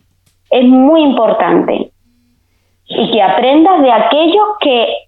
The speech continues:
han tenido éxito. Es muy, muy importante.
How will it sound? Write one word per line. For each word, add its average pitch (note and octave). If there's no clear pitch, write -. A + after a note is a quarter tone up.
han B3
tenido A3
éxito. F3
Es A3+
muy, D4
muy C4
importante. G3